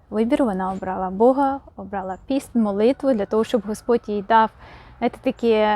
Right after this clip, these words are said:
добрі, чіткі інструкції. І це є для нас дуже гарним прикладом. Коли щось в нашому житті не так, коли в нашому житті багато страху,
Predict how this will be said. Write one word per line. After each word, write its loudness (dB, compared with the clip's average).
добрі, 4
чіткі -4
інструкції. 0
І 6
це 6
є 4
для 2
нас 0
дуже 2
гарним -2
прикладом. -2
Коли 6
щось 2
в -2
нашому 2
житті -2
не -6
так, 2
коли 2
в -4
нашому -2
житті -2
багато -4
страху, -6